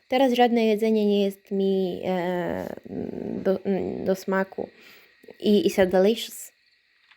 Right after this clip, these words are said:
Twoje relacje z Gisellą się polepszyły. Mówisz serio? Bałam się, że surowiej ocenisz moje piekarskie umiejętności.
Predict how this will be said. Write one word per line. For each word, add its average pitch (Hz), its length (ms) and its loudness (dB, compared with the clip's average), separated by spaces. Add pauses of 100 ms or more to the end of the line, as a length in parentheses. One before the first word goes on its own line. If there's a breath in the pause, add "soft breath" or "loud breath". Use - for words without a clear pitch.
(1300)
Twoje 208 500 6
relacje 208 380 2
z 196 60 -6
Gisellą 202 580 2
się 196 120 -10
polepszyły. 175 600 -6 (400 loud breath)
Mówisz 220 280 4
serio? 233 440 2
Bałam 240 380 2
się, 202 160 0
że 196 360 0
surowiej 226 440 0
ocenisz 196 360 -2
moje 185 160 -2
piekarskie 185 560 -4
umiejętności. 180 800 -2